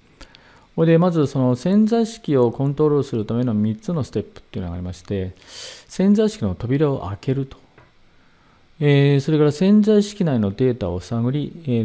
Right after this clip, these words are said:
自分の望む方向に変化させると。それから潜在意識を通じてつながるという、こういうふうなことをすることによってですね、うまくいくわけなんですけども、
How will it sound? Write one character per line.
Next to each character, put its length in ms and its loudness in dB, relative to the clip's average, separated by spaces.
自 160 -4
分 160 2
の 80 2
望 280 0
む 80 0
方 200 -2
向 160 -2
に 100 0
変 180 -2
化 120 -6
さ 180 -12
せ 140 -14
る 100 -14
と。 100 -20
そ 60 -4
れ 80 0
か 80 2
ら 240 2
潜 240 2
在 140 2
意 20 -2
識 180 -2
を 80 2
通 240 -2
じ 140 -6
て 100 -2
つ 160 -4
な 120 0
が 100 0
る 80 -2
と 100 -6
い 140 -2
う、 80 -10
こ 140 -4
う 20 2
い 20 2
う 40 2
ふ 40 4
う 20 4
な 120 0
こ 100 -2
と 140 -4
を 40 -2
す 140 -8
る 80 -6
こ 140 -4
と 80 -4
に 80 -2
よ 100 -4
っ 20 -8
て 140 -10
で 80 -10
す 80 -14
ね、 220 -8
う 40 -4
ま 120 -4
く 200 -14
い 100 -12
く 120 -10
わ 80 -8
け 100 -14
な 120 -12
ん 60 -12
で 60 -14
す 120 -18
け 100 -8
ど 60 -6
も、 160 -8